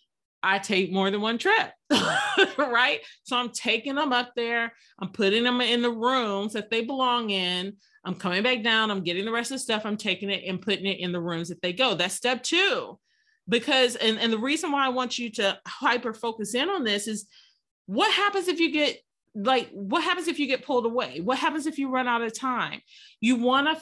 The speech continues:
finish a task each, you wanna get something to a point of completion. So that compound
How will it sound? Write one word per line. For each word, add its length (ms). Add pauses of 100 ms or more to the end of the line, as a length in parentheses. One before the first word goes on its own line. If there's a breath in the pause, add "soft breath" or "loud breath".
(100)
finish 320
a 80
task 920 (480)
each, 420 (180)
you 200
wanna 340
get 260
something 440
to 220
a 80
point 380
of 120
completion. 840 (880)
So 240
that 240
compound 640